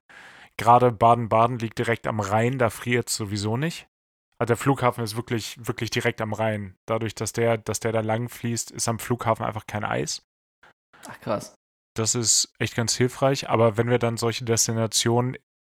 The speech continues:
Speaker 1: im Winter bekommen wie Torp in Norwegen.
Speaker 2: Mm, schön, bin ich vorbeigeflogen neulich. Das ist ja,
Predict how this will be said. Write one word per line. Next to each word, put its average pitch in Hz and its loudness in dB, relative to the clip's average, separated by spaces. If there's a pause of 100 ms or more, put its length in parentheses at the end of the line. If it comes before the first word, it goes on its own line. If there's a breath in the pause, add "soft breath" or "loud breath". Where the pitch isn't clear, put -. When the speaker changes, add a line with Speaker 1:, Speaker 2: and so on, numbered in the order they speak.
(160)
Speaker 1:
im 104 -2
Winter 135 -2
bekommen 117 -6
wie 107 -8 (640)
Torp - 2 (240)
in 113 -2
Norwegen. 151 0 (840)
Speaker 2:
Mm, 170 0 (320)
schön, 185 2
bin 113 2
ich 104 -8
vorbeigeflogen 110 2
neulich. 101 -4 (400 soft breath)
Das 127 2
ist 160 0
ja, 139 8